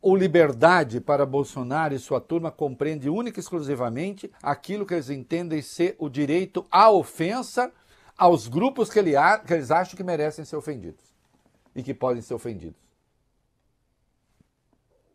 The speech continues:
Hum? É, aqui não, não, não passa. Não vai falando essas coisas achando que vai passando assim, na maciota.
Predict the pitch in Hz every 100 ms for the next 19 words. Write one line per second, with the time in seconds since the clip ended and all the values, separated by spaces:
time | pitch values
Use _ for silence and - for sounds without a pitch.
0 | _ _ _ _ _ _ _ _ _ _
1 | _ _ _ _ _ _ _ _ _ -
2 | 131 190 _ _ _ _ _ _ _ _
3 | _ _ _ _ _ _ _ _ _ _
4 | _ _ _ _ _ _ _ _ 233 262
5 | 320 175 240 285 247 214 220 214 220 -
6 | - - 160 349 - 170 160 143 - 214
7 | 403 415 208 165 143 143 131 - 147 139
8 | - 139 127 135 120 117 - 120 123 117
9 | 101 98 - 120 123 117 110 117 - -
10 | 107 123 131 - -